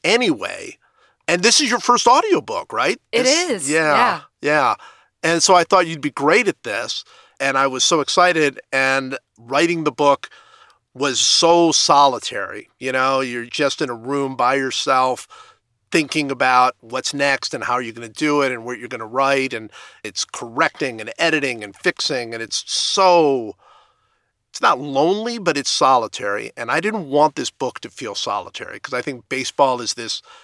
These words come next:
Speaker 1: communal thing that brings us together.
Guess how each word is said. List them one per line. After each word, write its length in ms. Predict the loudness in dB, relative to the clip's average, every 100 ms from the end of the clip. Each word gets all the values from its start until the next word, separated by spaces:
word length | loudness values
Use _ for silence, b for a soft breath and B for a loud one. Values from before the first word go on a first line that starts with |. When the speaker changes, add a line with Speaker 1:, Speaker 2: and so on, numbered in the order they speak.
| B -12
Speaker 1:
communal 440 | -6 -4 -2 -2
thing 440 | -2 -2 -4 -6 -10
that 100 | -8
brings 320 | -6 -6 -8
us 100 | -10
together. 580 | -10 -4 -4 -2 -2